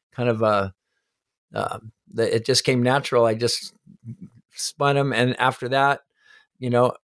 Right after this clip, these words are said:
I really never had another fight. I, I was just, I'm not a violent person. I don't like to fight. So I find a way to, you know, resolve things non-violently.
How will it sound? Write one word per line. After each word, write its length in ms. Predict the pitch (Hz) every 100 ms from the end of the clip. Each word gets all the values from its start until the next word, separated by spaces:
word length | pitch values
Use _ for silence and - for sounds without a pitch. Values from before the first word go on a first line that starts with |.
| _ _ _ _ _
I 80 | 131
really 280 | 143 156 139
never 220 | 131 131
had 160 | 135
another 300 | 127 131 127
fight. 400 | 110 139 139 110 -
I, 220 | 123 110
I 120 | 123
was 120 | 123 123
just, 400 | - 156 - - _ _ _
I'm 120 | 160
not 160 | 180 170
a 60 |
violent 400 | 135 139 147 143
person. 400 | - 143 147 151
I 100 | 131
don't 160 | 127 127
like 180 | 127 -
to 60 | 120
fight. 380 | - 135 156 - _ _ _
So 280 | _ 127 123
I 60 | - -
find 280 | - 143 135
a 40 |
way 300 | 127 127 131
to, 480 | 127 - 127 120 117 -
you 200 | 92 117
know, 220 | 113 113 -
resolve 500 | 120 127 120 123 123
things 440 | 131 127 113 - - _ _ _ -
non-violently. 1700 | 127 127 131 120 - _ _ _ _ - 127 139 127 104 117 117